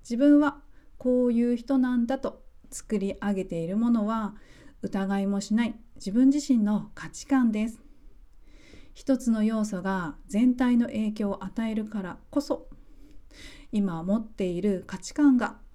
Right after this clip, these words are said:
理想の姿に合っていないものだったら、不快感を感じます。「あれ？」って、「何がいつもと違う？なんだかこのモヤモヤ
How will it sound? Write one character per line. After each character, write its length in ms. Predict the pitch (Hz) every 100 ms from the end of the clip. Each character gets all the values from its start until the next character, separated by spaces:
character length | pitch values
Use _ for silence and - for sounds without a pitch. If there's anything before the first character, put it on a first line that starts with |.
| - - - -
理 100 | 190
想 240 | 185 220 214
の 140 | 214
姿 400 | 214 233 214 202
に 160 | 190 -
合 80 | 262
っ 40 |
て 180 | 254 -
い 100 | 202
な 120 | 214
い 60 | 208
も 120 | 190
の 100 | 226
だ 100 | 262
っ 80 | 254
た 140 | 240
ら、 180 | 214 214 - - - -
不 100 | -
快 240 | - 269 277
感 260 | 269 254
を 80 | 294
感 200 | 294 208
じ 120 | 180
ま 140 | 143 139
す。 120 | - - - - - - - - - - - -
「あ 140 | 170
れ？」 200 | 170 226
っ 20 | 285
て、 320 | - - - - - - - - - -
「何 320 | 185 175 165
が 100 | 170
い 100 | 196
つ 120 | -
も 140 | 233 226
と 80 |
違 180 | 233 - 233 247
う？ 80 | 247 - - - - - - -
な 180 | 190 208
ん 100 | 190
だ 120 | 170
か 140 | 175
こ 180 | 156 180
の 240 | 175 190 - - - - -
モ 140 | - 262
ヤ 160 | 247
モ 120 | 202 214
ヤ 200 | 226